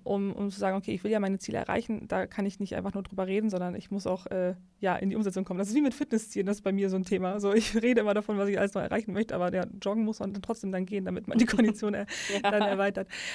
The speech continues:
Speaker 1: Also, das ist dann natürlich immer, äh, erstmal, äh, ja, ein Schritt, den man gehen muss, aber das wäre natürlich das Optimum.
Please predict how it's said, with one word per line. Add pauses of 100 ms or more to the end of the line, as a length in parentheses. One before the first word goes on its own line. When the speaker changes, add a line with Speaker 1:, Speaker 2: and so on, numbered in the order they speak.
Speaker 1:
Also,
das
ist
dann
natürlich
immer,
äh,
erstmal,
äh, (160)
ja,
ein
Schritt,
den
man
gehen
muss,
aber
das
wäre
natürlich
das
Optimum.